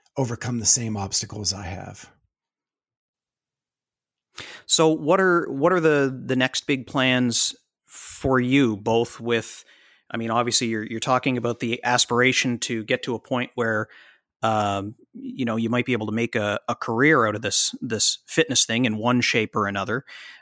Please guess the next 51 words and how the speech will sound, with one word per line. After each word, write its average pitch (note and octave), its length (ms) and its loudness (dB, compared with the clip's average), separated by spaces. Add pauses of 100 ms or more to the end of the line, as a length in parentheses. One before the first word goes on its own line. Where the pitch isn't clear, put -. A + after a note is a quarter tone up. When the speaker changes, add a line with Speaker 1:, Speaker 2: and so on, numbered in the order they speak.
(140)
Speaker 2:
Um, A2 560 0
what C3+ 300 0
are - 20 2
you D3 160 4
looking C3+ 400 2
forward C3+ 440 0
to C3 200 2
most A#2+ 480 2
as A#2 400 0
your, B2 380 0
your A#2+ 240 -4
next A#2 340 -2
milestones A2+ 880 0 (100)
in A2 140 -2
your G2 160 -2
life? G2 320 -4
I G#2+ 40 -6
mean, G2+ 240 -6 (960)
you - 100 -4
know, G3+ 160 -2
you, A#2+ 200 0
you've B2 340 -2
got C3 240 2
your, A#2 320 -4
your G2+ 260 -8
coach, E3 460 2
or C#3+ 180 0
you, C3+ 420 -4
you A#2+ 180 -4
are C#3+ 180 6
a B2 40 0
coach, C3+ 360 2
you're A#2 60 -6
taking B2 320 -2
a - 40 -4
little A#2+ 160 -2
bit A#2+ 140 0
of A#2 40 2
sabbatical A2+ 520 2
on G#2+ 140 0
that B2+ 180 0
side C3 240 4
of A#2+ 60 -2
things, B2+ 360 0
but A#2+ 80 -14
you're G#2 140 -8
getting A#2 240 -2
your G2+ 100 -4
fitness C3+ 340 -2
back. B2 420 0
You've, G#2 160 -10